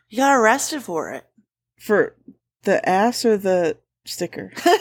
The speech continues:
Speaker 1: The sticker.
Speaker 2: Okay. Well, I mean, he has integrity, it sounds <laughs> like. He will
Speaker 1: No,
Speaker 2: not be
Speaker 1: I mean
Speaker 2: kink shamed.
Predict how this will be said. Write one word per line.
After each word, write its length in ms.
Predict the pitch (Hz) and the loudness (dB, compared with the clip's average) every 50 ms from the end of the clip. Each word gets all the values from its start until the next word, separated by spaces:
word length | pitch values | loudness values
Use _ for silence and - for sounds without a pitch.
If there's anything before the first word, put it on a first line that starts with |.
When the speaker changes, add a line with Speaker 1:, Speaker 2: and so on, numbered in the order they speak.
| - - - - - - - - - - - - - _ - 494 480 - - _ _ - | -2 -8 -18 -20 -20 -20 -20 -20 -20 -20 -20 -20 -6 _ -2 -2 -2 -2 -10 _ _ -2
Speaker 1:
The 120 | 226 190 | -2 0
sticker. 1000 | 190 190 - - - - - 226 302 320 - 196 175 147 131 135 139 214 226 226 - | 0 -2 -6 -8 -8 -4 -4 -4 -4 -4 -4 -4 -2 0 0 0 -2 -4 -6 -6 -2
Speaker 2:
Okay. 500 | - 233 233 - 226 190 175 165 185 190 - | 0 0 0 0 0 -2 0 -2 -4 -6 -6
Well, 380 | 202 262 339 403 440 453 415 - - _ _ - - - | -2 0 0 2 2 0 -2 -4 -8 _ _ -20 -10 -4
I 100 | - 233 | 0 2
mean, 460 | 254 269 311 320 320 330 311 311 277 - _ _ _ _ _ _ _ _ _ _ | 2 4 4 2 2 2 2 0 0 -2 _ _ _ _ _ _ _ _ _ _
he 180 | - 190 208 220 | -8 -6 -4 -2
has 180 | 247 277 302 294 | 0 0 0 0
integrity, 540 | 339 330 285 320 330 349 349 349 247 175 | 0 0 2 2 2 2 2 0 0 0
it 160 | 160 - - - | -2 -4 -4 -4
sounds 340 | - 175 202 208 196 - - | -4 -4 -2 -2 -2 -2 -2
<laughs> 0 | |
like. 420 | - - - - _ - - - - - - - - | -2 -2 -2 -4 _ -18 -18 -18 -16 -16 -18 -10 -2
He 160 | - 247 226 | 0 2 2
will 260 | 208 170 180 202 226 | 2 2 2 4 4
Speaker 1:
No, 60 | 240 226 202 | 4 4 4
Speaker 2:
not 200 | 247 320 330 - | 4 4 4 4
be 60 | 247 | 4
Speaker 1:
I 40 | 254 | 2
mean 140 | 247 240 226 | 2 2 2
Speaker 2:
kink 140 | 214 220 220 | 2 0 0
shamed. 520 | - - 190 147 185 143 135 254 208 - | -2 -2 0 0 0 2 2 0 0 0